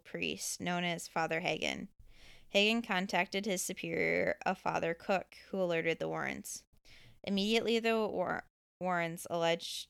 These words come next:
to know what was happening. They noted all the signs of demonic possessions, including teleportation, the doll moving on its own, materialization, the parchment paper notes, and the mark of the beast, the clawed chest. The Warrens were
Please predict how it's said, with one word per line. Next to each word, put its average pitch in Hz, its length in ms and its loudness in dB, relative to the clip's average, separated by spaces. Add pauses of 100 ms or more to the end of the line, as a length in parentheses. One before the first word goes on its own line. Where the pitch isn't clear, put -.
to 196 120 -4
know 160 480 0
what 170 140 0
was 175 140 -4
happening. - 580 -2
They 170 120 -2
noted 190 300 2
all 175 180 4
the 180 80 2
signs 160 360 -2
of 170 80 -6
demonic 156 580 -6
possessions, - 680 -6
including 214 520 0
teleportation, 175 1000 -2 (640)
the - 60 -6
doll 156 220 2
moving 170 260 -6
on 160 140 -2
its 170 180 -6
own, 165 320 -2 (200)
materialization, 175 1160 0
the 175 80 -8
parchment - 400 -4
paper 160 240 0
notes, 160 480 -6
and 170 120 -4
the 175 60 -4
mark 160 220 -4
of 160 120 -6
the 165 80 -2
beast, - 400 -8
the - 160 -18
clawed 151 240 -2
chest. - 500 -6 (1600)
The 190 100 2
Warrens 208 340 6
were 233 140 2